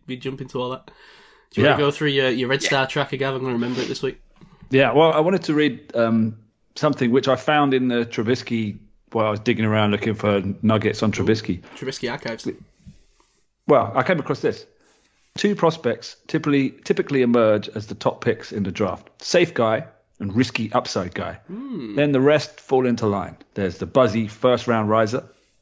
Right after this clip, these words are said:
Speaker 2: the small school wonder, the draft Nick Darling, who kept showing up in the first rounds of mock drafts in March, but gets picked late in the fifth round and so forth. But this draft class is not typical.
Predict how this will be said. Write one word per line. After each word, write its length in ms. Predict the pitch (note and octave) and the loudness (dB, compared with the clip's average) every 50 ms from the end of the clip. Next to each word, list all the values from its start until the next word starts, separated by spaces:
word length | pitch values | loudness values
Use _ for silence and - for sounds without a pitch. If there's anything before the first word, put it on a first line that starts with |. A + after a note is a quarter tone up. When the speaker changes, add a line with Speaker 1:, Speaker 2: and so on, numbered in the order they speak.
| _ _ _ _ | _ _ _ _
Speaker 2:
the 100 | - G2+ | -14 -12
small 480 | - - - G#2+ B2 C3 C3 B2+ A2+ - | -10 -4 0 2 4 4 4 4 2 0
school 320 | - - B2 A#2 A2 G#2 | -2 -2 0 2 2 2
wonder, 360 | F#2 G#2+ A2 A2+ A#2 C3 - - - _ _ - - - - - _ _ - | 2 2 2 2 2 0 -2 -8 -14 _ _ -20 -20 -18 -20 -20 _ _ -2
the 80 | A2 | -2
draft 400 | G#2 G#2 - B2 C3 - - - | 0 2 4 4 4 4 4 2
Nick 200 | - A#3+ A#3+ - - | -2 -2 -2 -2 0
Darling, 300 | - D#3+ F3+ C#3+ - - - _ _ _ | 2 2 4 2 0 -4 -12 _ _ _
who 80 | - G2+ | -14 -8
kept 220 | - - C3+ - - | -4 -2 -2 -2 0
showing 260 | - D3 C3 C3 C3 | 0 2 2 4 2
up 160 | C3 C3 - | 2 0 0
in 60 | B2 | -2
the 80 | A2 G#2+ | -4 -2
first 320 | G#2+ C3+ C3 B2 - - | 0 0 0 0 0 0
rounds 220 | B2 B2 A#2+ G#2 G#2 | 0 0 0 0 -2
of 60 | G2+ | 0
mock 200 | A2+ B2+ - - | 0 0 0 0
drafts 260 | - A2+ A2+ G#2 - | 0 0 0 0 -2
in 100 | F#2+ G#2 | 0 2
March, 340 | C3+ E3+ F3+ E3+ F3 - - | 4 4 4 2 0 -2 -8
but 140 | C#3+ B2+ - | -8 -6 -4
gets 160 | B2+ A#2+ - | -4 -6 -4
picked 280 | - - B2+ A#2+ - | -2 -4 -4 -2 -2
late 220 | A2 A#2 A2 G#2+ G#2 | 0 0 0 0 0
in 60 | G#2 | -2
the 80 | G2+ F#2+ | -6 -4
fifth 280 | - - A#2+ A2 - | -2 -4 -4 -2 0
round 380 | G#2+ A2 G#2+ G#2 G2 G2 - - - | 0 0 2 2 0 -2 -4 -6 -10
and 100 | - F2+ | -12 -10
so 120 | - G2+ F2+ | -8 -8 -10
forth. 180 | E2 E2 - _ _ - - - - - - - _ _ - | -10 -12 -16 _ _ -20 -20 -20 -20 -20 -20 -20 _ _ -6
But 180 | - G#2 F#2 F#2+ | -4 -2 2 4
this 180 | D#3 F3 - | 4 4 4
draft 260 | - D#3+ D#3+ D#3+ D#3+ | 4 4 4 4 4
class 260 | - C3 B2+ B2+ - G2 | 2 2 2 0 -2 -6
is 100 | F2 F#2+ | -6 -4
not 180 | A2+ A2+ - | -4 -4 -4
typical. 420 | - A2+ - - - F#2 F2+ - | -6 -8 -8 -8 -10 -14 -14 -14